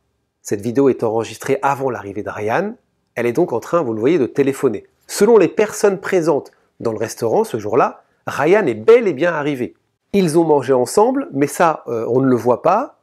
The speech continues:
parce que soit aucune caméra de surveillance, euh, du restaurant ne donnait sur les tables, soit ces vidéos n'ont pas été diffusées par la police.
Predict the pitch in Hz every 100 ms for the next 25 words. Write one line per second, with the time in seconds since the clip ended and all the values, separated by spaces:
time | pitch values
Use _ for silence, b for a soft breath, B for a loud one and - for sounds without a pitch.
0 | _ _ - 131 - 151 - 190 185 -
1 | 147 - 156 - 135 131 135 131 - 110
2 | 110 110 117 117 117 - 113 101 95 110
3 | 117 110 127 110 113 113 139 127 120 -
4 | 101 - 170 196 - - 143 170 196 _
5 | _ _ _ - 135 110 101 147 165 120
6 | 151 156 131 113 - 127 165 147 131 101
7 | - -